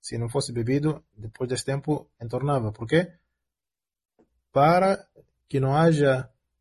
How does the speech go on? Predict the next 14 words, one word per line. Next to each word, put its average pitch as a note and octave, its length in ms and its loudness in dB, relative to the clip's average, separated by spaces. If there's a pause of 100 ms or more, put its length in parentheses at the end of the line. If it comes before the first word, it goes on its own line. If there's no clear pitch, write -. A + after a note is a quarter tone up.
(340)
yani, A2+ 480 -6 (160)
a - 40 -20
pessoa C#3 380 0
não B2+ 160 -6
tenha C#3 240 0
bebido B2 360 0
algo D3+ 260 2
que - 500 -6 (240)
tenha C3 220 -2
entrado B2+ 340 0
no A#2 100 -6
processo A#2+ 400 -4
de C3 320 0 (400)
fermentação. A2+ 720 -2